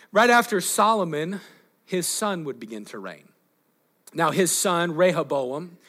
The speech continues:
would begin to reign. And when Rehoboam took the throne, there was a, another man. His name was Jeroboam.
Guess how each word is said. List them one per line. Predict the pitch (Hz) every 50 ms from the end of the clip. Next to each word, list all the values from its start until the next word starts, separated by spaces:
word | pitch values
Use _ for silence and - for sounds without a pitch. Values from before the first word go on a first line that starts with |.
| - - _ _
would | - 165 170
begin | 151 170 170 - 185 190 180 180
to | - - 170
reign. | 156 156 156 151 147 160 175 180 185
And | 175 165 160 147 - - - - -
when | - 202 214 202
Rehoboam | 202 269 320 302 269 254 196 208 202 202 202 214 208
took | 190 - 247 247 247 -
the | - 165
throne, | - - - 196 190 180 165 165 180 202 208
there | 196 202 202
was | 202 196 170 196
a, | 190 160 - - - - -
another | 202 208 208 226 269 277 262 262 233
man. | 208 190 196 190 180 185 202 220 214
His | 190 220 220 185 202
name | 226 220 214
was | 214 208 180 156
Jeroboam. | 143 - 185 226 233 220 208 180 156 160 139 113 98 95 -